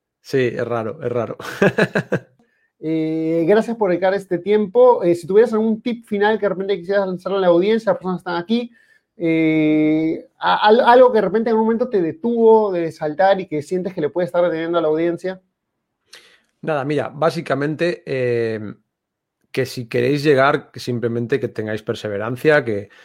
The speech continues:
Speaker 1: que os esforcéis y que no os rindáis, ¿vale? Que esto yo creo que lo puede aconsejar cualquiera, pero si queréis llegar rápido, que, mm,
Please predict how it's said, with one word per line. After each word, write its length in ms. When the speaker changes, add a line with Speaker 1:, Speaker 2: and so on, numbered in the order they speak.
Speaker 1:
que 100
os 80
esforcéis 560
y 60
que 80
no 120
os 60
rindáis, 560
¿vale? 280
Que 80
esto 160
yo 120
creo 140
que 60
lo 120
puede 440
aconsejar 520
cualquiera, 520
pero 220
si 120
queréis 320
llegar 280
rápido, 640
que, 400
mm, 380